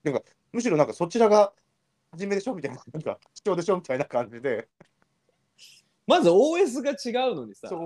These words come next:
Speaker 1: オーエスが違うのに、なんか、「え、オリジナルだよね、そっちがパートナーとか呼ぶのって」みたいなこと言われても、「いや、呼んでない、呼んでない」みたい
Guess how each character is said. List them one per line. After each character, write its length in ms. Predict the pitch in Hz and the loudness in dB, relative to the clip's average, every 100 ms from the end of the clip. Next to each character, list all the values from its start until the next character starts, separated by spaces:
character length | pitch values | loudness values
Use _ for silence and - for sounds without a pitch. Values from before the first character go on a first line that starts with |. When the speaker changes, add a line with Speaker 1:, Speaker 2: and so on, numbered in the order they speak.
| 170 | -6
Speaker 1:
オ 60 | 165 | -6
ー 40 | |
エ 40 | 165 | -8
ス 140 | 160 | -8
が 80 | 147 | -8
違 180 | 147 139 | -8 -6
う 260 | 139 135 | -4 -4
の 140 | 110 95 | -8 -12
に、 340 | 175 143 87 | -10 -10 -10
な 140 | 101 | -12
ん 80 | 95 | -12
か、 240 | - 71 - _ _ _ _ - | -12 -14 -14 _ _ _ _ -6
「え、 120 | 302 | -2
オ 140 | - 277 | 0 2
リ 100 | 302 | 0
ジ 80 | 311 | -2
ナ 120 | 330 | -2
ル 60 | |
だ 80 | 311 | 0
よ 40 | 208 | 0
ね、 80 | |
そ 80 | 165 | -2
っ 40 | 156 | -8
ち 100 | 143 | -6
が 60 | |
パ 100 | 156 | -4
ー 60 | 143 | -4
ト 60 | |
ナ 60 | 120 | -6
ー 40 | |
と 80 | 101 | -6
か 60 | 95 | -6
呼 80 | 104 | -6
ぶ 60 | |
の 80 | 95 | -8
っ 60 | - | -12
て」 100 | - | -16
み 60 | - | -12
た 80 | 80 | -10
い 60 | 80 | -10
な 80 | |
こ 60 | - | -10
と 60 | 214 | -6
言 100 | 82 | -2
わ 60 | |
れ 40 | 85 | -2
て 60 | |
も、 60 | 80 | 0
「い 20 | |
や、 100 | 151 143 208 | 2 6 6
呼 80 | |
ん 40 | 240 | 6
で 80 | 196 | 4
な 60 | |
い、 40 | 196 | 4
呼 60 | |
ん 40 | 202 | 2
で 40 | |
な 100 | 165 | -2
い」 40 | |
み 60 | - | -4
た 60 | |
い 100 | 95 | -14